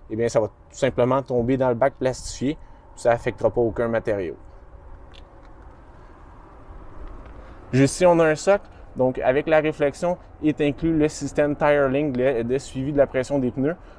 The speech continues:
Donc, euh, euh, évidemment, là, il n'est pas sur son socle, mais, euh, lorsque, euh, vous quittez avec le véhicule, on met tout simplement, euh, l'appareil sur le socle, puis on commence à suivre la pression des pneus,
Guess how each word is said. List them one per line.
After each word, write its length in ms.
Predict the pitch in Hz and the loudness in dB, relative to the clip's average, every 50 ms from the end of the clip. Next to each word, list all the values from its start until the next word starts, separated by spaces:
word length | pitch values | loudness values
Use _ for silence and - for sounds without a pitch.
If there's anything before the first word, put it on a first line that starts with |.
| - - | -14 -2
Donc, 260 | - 131 139 139 - 135 | 2 4 4 4 4 2
euh, 200 | 123 127 131 123 | 2 2 0 0
euh, 300 | 95 110 113 117 110 101 | -2 0 0 2 0 0
évidemment, 560 | 87 117 117 107 107 117 117 117 127 135 143 | -2 -2 -2 -2 0 0 2 4 4 4 4
là, 140 | 127 135 147 | 4 4 4
il 100 | 135 120 | 2 2
n'est 60 | 110 | 0
pas 160 | - - 143 | 0 -2 -2
sur 200 | 139 - - 127 | -2 -4 -6 -12
son 240 | - - 147 135 127 | -4 0 2 2 2
socle, 320 | 120 - - 175 185 - - - - - - - - | 2 0 0 0 0 -2 -6 -8 -10 -10 -8 -6 -2
mais, 260 | 120 120 113 117 - - | 0 2 2 2 2 4
euh, 140 | 117 107 107 | 4 4 4
lorsque, 300 | 113 127 131 - 120 127 | 4 2 0 0 -2 -2
euh, 360 | 127 131 131 - 107 110 110 | 0 0 0 -2 -2 -4 -4
vous 120 | 104 110 110 | -4 -6 -10
quittez 200 | - - - 135 | -6 -2 0 2
avec 160 | 123 117 - | 2 2 0
le 80 | 120 107 | -2 0
véhicule, 420 | 107 110 104 95 123 123 127 127 - - - - | 0 0 -2 0 0 0 0 -2 -4 -12 -10 -2
on 120 | - 113 110 | 0 0 2
met 120 | 113 120 | 2 0
tout 60 | 117 | -2
simplement, 560 | - - 123 107 110 113 110 110 113 120 120 127 - - - - - | -2 -2 -2 0 2 0 2 2 2 0 -2 -4 -6 -14 -18 -14 -8
euh, 120 | - - 104 | -4 -2 0
l'appareil 420 | 107 123 - 120 110 113 120 123 | 2 2 2 2 2 2 2 0
sur 160 | - - 127 | -2 -4 -2
le 100 | 117 104 | -2 -2
socle, 320 | 104 - 127 127 135 - - - - - - | -2 0 0 0 0 -2 -8 -14 -14 -16 -12
puis 220 | - 120 117 123 - | -6 -2 -2 -2 0
on 220 | 113 110 110 117 110 | 0 0 0 0 0
commence 400 | - - 110 107 110 113 - 110 | 0 0 0 0 0 0 0 -2
à 60 | 98 | -2
suivre 220 | - - 113 110 | -4 -4 -2 0
la 60 | 101 | 0
pression 300 | 92 - 101 95 - 110 | 0 0 -2 -4 -2 -2
des 140 | 107 101 98 | -2 -2 -4
pneus, 240 | - 104 101 113 120 | -4 -4 -6 -6 -6